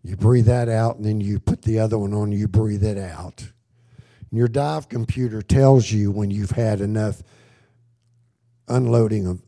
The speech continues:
of nitrogen that you can now come up to ninety-nine feet. And there you have to spend another, say, forty minutes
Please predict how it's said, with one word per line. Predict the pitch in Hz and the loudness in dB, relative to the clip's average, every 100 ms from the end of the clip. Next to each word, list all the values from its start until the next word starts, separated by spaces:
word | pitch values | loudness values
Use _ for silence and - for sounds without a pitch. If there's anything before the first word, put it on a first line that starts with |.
| - | -10
of | 101 | -6
nitrogen | 104 113 123 101 85 98 92 | -2 0 0 -2 -4 -4 -4
that | 90 - | -6 -6
you | 101 | -6
can | - 98 90 - _ _ _ | -4 -6 -6 -12 _ _ _
now | 101 107 110 | -6 -4 -4
come | 113 110 104 | -2 -2 -2
up | 107 | -6
to | - | -6
ninety-nine | 98 101 98 92 101 107 95 | -4 -4 -4 -4 -4 -4 -6
feet. | - 90 82 - - - _ _ _ _ _ _ _ _ _ _ - | -8 -12 -12 -12 -14 -14 _ _ _ _ _ _ _ _ _ _ -12
And | 92 | -2
there | 107 | 0
you | 110 104 110 | 0 0 0
have | 104 | -2
to | - | -4
spend | 92 - 110 104 | -4 -2 -2 0
another, | 95 95 101 92 98 | -2 -2 -2 -2 -6
say, | 95 104 92 | -4 -4 -4
forty | 85 - 104 101 101 | -6 -4 -2 0 0
minutes | 101 104 104 - - | 0 -2 -6 -8 -10